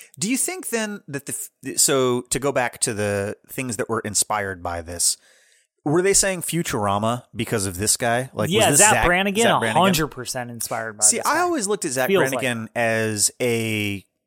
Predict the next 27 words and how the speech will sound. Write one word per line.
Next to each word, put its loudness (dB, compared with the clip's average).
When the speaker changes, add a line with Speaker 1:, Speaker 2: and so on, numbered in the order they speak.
Speaker 1:
as -2
a -4
parody 0
of -4
Shatner. -4
Speaker 2:
It's -6
probably 4
a 2
little 4
bit 0
of 0
both. -2
Speaker 1:
Yeah, 0
okay. -2
Speaker 2:
And 2
once 2
again, 0
I 0
don't 4
know 6
if -6
people 0
actually 0
gave, -2
like, 2
that 2
list, 2